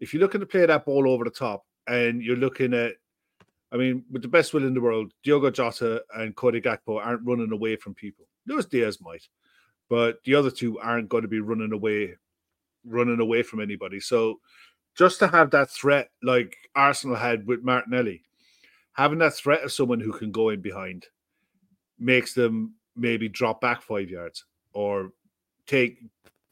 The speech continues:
more, less risk in certain areas,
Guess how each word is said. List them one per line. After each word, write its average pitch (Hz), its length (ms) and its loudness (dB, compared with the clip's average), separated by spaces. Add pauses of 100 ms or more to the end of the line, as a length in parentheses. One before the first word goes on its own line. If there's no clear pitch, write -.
(100)
more, 123 320 0 (420)
less 135 480 4 (180)
risk 120 440 0 (200)
in 120 120 -2
certain 117 380 0
areas, 98 420 -6